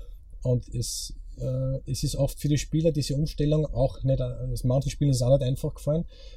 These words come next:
dass wir gesagt haben, „Okay, wir, wir ziehen uns nach der, der Situation, ziehen wir uns ein bisschen zurück und spielen eher ein bisschen auf Konter.“ Aber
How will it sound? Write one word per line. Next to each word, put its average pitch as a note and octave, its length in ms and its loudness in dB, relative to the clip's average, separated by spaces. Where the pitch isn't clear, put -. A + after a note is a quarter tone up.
dass B2 140 2
wir C3+ 160 4
gesagt - 280 -2
haben, C3+ 120 2
„Okay, C3 240 -2
wir, C3 360 4
wir B2+ 140 0
ziehen D3 200 2
uns D3+ 140 2
nach C#3 140 2
der, C3+ 320 2
der B2 300 -2
Situation, B2+ 640 0
ziehen C#3 160 0
wir C#3+ 60 2
uns C3 100 -2
ein B2 60 -4
bisschen B2 160 0
zurück - 240 -2
und B2+ 80 0
spielen B2+ 240 -4
eher B2 100 0
ein A#2+ 60 -2
bisschen B2+ 160 0
auf A2+ 120 -4
Konter.“ C#3 400 0
Aber B2+ 400 4